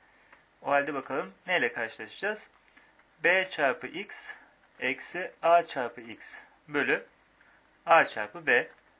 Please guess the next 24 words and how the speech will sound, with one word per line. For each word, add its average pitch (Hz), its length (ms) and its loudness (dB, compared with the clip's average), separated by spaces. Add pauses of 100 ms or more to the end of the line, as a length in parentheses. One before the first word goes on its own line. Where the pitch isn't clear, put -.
(520)
eşit 160 260 -12
olacak. 131 440 -2 (800)
B 175 140 4
kare 135 360 0 (220)
eksi 170 480 -4 (640)
a 151 140 0
kare 107 320 -6 (480)
bölü 139 280 -2
a 156 260 2
çarpı 101 380 -8
b. 123 200 0 (600)
A 196 200 6
çarpı 151 360 0
b'ler 170 340 2
birbirini 156 300 -4
sadeleştirir. 160 840 0 (920)
X - 240 -10
parantezine 156 580 4
aldığımda 139 640 0 (500)
b 156 240 -2
eksi 160 400 0
a 123 240 0 (500)
eşit 190 260 -8
olacak 147 420 -4